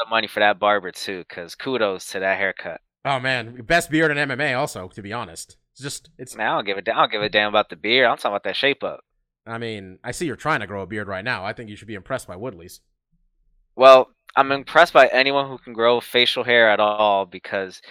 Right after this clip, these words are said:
Speaker 1: this, well, I realize radio is a non-visual medium,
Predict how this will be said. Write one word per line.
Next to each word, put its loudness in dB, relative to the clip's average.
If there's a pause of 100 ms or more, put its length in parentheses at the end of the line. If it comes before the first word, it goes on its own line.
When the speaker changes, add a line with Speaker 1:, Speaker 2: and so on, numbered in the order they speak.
(240)
Speaker 1:
this, 0
well, 4
I 6
realize 8 (180)
radio 4
is -6
a -6
non-visual 0
medium, -2